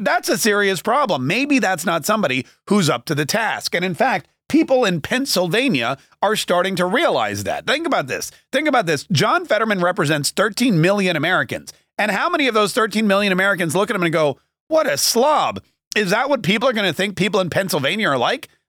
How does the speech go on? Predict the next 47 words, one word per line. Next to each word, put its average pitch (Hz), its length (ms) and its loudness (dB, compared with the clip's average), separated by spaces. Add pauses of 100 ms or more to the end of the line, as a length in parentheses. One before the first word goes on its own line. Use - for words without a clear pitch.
(120)
I 226 80 -2
know 330 180 2
a 226 40 0
lot 160 180 2
of 139 40 -4
people 143 220 -2
from 123 160 -2
Pennsylvania, 120 580 -2 (120)
and 240 180 0
sure, 160 380 2 (260)
some 156 260 -2
of 165 120 -2
them 185 240 0 (240)
look 156 240 0
a 156 80 2
lot 156 240 0
like 160 180 -2
John 170 300 0
Fetterman, 190 400 -2 (240)
but 214 160 2
a 226 40 2
lot 262 220 2
of 277 80 -2
them 269 160 -2
don't. 277 340 0 (200)
And 208 120 -2
a 202 60 0
lot 196 220 2
of 214 80 -4
them 220 120 2
respect 233 540 -2
this 175 160 0
great 143 260 -2
country, 143 380 -2
and 156 80 0
a 170 40 2
lot 202 140 2
of 196 100 -4
them 208 120 2
respect - 480 -2
the 190 100 -2
Senate, 135 360 -2
and 175 120 2
a 202 40 0
lot 233 240 2
of 202 80 0
them 180 160 0